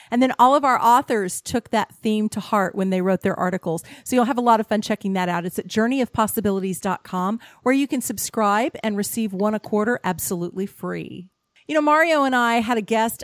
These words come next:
that didn't make one of our recent shows, and so we did kind of an impromptu thing on anxiety. He had noticed the big trend in the search for anxiety on Google. And after that show, one of our listeners reached out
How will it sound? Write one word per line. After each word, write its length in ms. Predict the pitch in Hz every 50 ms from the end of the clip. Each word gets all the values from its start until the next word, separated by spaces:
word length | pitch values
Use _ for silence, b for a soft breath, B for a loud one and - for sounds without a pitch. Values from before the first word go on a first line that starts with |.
| -
that 220 | - 202 208 190 190
didn't 260 | - 240 208 240 -
make 260 | 226 226 220 208 -
one 140 | - 214 220
of 100 | 220 202
our 120 | 208 202
recent 340 | 190 202 208 196 - 208 -
shows, 460 | - - - 226 220 208 196 190 190 B B B B B
and 100 | B 220
so 180 | - - 302 277
we 140 | 247 339 381
did 200 | 262 381 - -
kind 200 | - 311 277 269
of 60 | 240
an 80 | 247
impromptu 580 | 233 226 220 - 254 247 240 262 247 - 247 220
thing 380 | 196 - 220 214 214 208 208 - -
on 240 | 196 202 202 196 196 -
anxiety. 1000 | 202 202 196 202 196 185 196 240 277 349 392 349 220 175 160 151 - - - - b b b b b
He 160 | - 226 208
had 200 | 233 226 190 175
noticed 520 | 202 190 190 190 190 202 190 190 - - _ - 185
the 380 | - 196 180 180 180 180 175 160
big 240 | 165 196 190 185 180
trend 360 | - - - 202 190 185 185
in 140 | 180 185 180
the 60 | 175
search 340 | 170 - - 196 190 - -
for 160 | - - 180
anxiety 640 | - - 165 170 156 214 208 220 220 208 185 180 175
on 160 | 170 165 170
Google. 460 | 165 - 220 233 220 208 185 156 156 B B B B B B B B
And 160 | - 247 254 -
after 320 | - 262 285 339 - 440 415
that 240 | 320 285 226 -
show, 400 | - - - - 269 254 233 214
one 180 | 208 196 226 233
of 80 | - 349
our 140 | 349 262
listeners 640 | 233 208 214 240 247 - 330 285 254 233 208 - -
reached 320 | 220 220 208 - - - 269
out 340 | 262 254 226 202 190 -